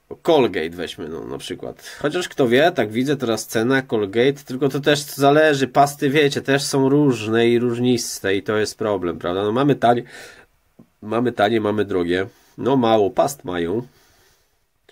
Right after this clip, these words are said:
No, w sumie po co większy wybór ci tych past? Dobrze, nie będziemy chociaż musieli tyle szukać. Dobra, we-, weźmy, znajdźmy. O, widzimy, pasta Oral-B jest tania, tak? Pro Expert.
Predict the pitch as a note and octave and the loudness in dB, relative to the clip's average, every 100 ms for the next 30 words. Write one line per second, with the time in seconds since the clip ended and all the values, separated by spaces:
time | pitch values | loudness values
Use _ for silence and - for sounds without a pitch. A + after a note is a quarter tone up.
0 | _ _ _ _ _ _ _ _ _ F#2+ | _ _ _ _ _ _ _ _ _ -14
1 | F#2 - G2 E2+ F2 - F2 F2+ F2 F2+ | -14 -6 -6 -4 -8 -8 -6 -6 -6 -6
2 | F#2+ F2 E2 D#2 - - - F#2 G2 - | -4 -6 -8 -12 -14 -14 -12 -8 -6 -8
3 | - - _ _ _ _ _ _ _ _ | -14 -20 _ _ _ _ _ _ _ _
4 | _ _ _ _ _ _ _ - G2+ A2+ | _ _ _ _ _ _ _ -6 -4 -2
5 | G#2+ G#2+ G#2 G#2+ G#2 G#2+ G#2+ A2+ G#2+ - | -2 -2 -2 -2 -2 -4 -6 -6 -6 -2
6 | G#2+ A2 A2+ - A2 - - G2+ G2+ G2+ | -2 -2 -6 -6 -6 -4 -4 -2 0 0
7 | A2 E3+ A#2+ D3+ D#3+ D#3+ C#3 C3+ C#3 C#3+ | 2 0 2 0 0 0 2 4 2 2
8 | C#3+ C3+ C3 _ _ _ A2 G#2+ A#2 A2 | 2 2 0 _ _ _ -6 -4 -4 -2
9 | F#2+ - D3+ - - A#2+ A#2 G#2 G#2+ F#2 | -4 -2 0 0 2 4 4 4 0 0
10 | E2 - D#2 D#2+ G2+ B2+ C3 - _ _ | -2 -6 -6 -6 -4 -2 -4 -6 _ _
11 | F3 D3 _ _ _ _ _ _ _ _ | -20 _ _ _ _ _ _ _ _ _
12 | A#2+ B2 G#2+ G2+ - - D2 - | -4 -2 0 -2 -4 -10 -12 -12